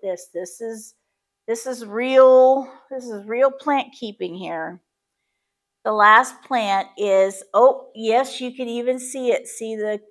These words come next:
crispy leaf? This is my, this is my Hoya elliptica. Um, it does have some new growth,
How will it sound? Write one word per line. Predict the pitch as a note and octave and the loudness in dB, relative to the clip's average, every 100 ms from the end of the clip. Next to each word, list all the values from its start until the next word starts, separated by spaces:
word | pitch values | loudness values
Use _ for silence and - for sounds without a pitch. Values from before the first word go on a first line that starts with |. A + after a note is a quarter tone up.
| - | -14
crispy | A3 A3 - A#3 A3+ | -14 -14 -16 -14 -10
leaf? | A3 A3+ B3 D#4 _ _ _ _ _ _ _ _ _ - | -8 -8 -10 -14 _ _ _ _ _ _ _ _ _ -4
This | G3 B3 - - | -2 -2 -4 -4
is | A#3+ A#3+ A3+ A3+ | 2 2 2 -2
my, | A3 G3 F#3+ F#3 F#3 F#3 G3 F#3+ _ _ _ _ _ _ _ _ _ _ _ _ _ _ _ _ - | -8 -6 -4 -6 -8 -10 -16 _ _ _ _ _ _ _ _ _ _ _ _ _ _ _ _ _ -8
this | A3+ - | -8 -6
is | A#3+ A#3 | -10 -8
my | A3+ G3+ | -4 -4
Hoya | G#3 - A3 A3+ A#3 - | -6 -4 0 2 2 0
elliptica. | G#3 G#3 G3 G3 F#3 - F#3 G#2 D#2 G3 _ _ _ _ _ _ _ _ - | -4 -4 -4 -6 -18 -12 -10 -8 -10 -16 _ _ _ _ _ _ _ _ -12
Um, | F#3 F#3+ F#3+ - | -8 -6 -8 -10
it | G#3 G#3+ | -10 -2
does | G#3 A3 | 0 0
have | A3+ G#3+ A3 | -4 -8 -8
some | A#3+ A#3+ | -10 -8
new | A3+ A#3 | -8 -10
growth, | A3 G3+ F3+ G3 G#3 _ | -6 -2 0 -2 -6 _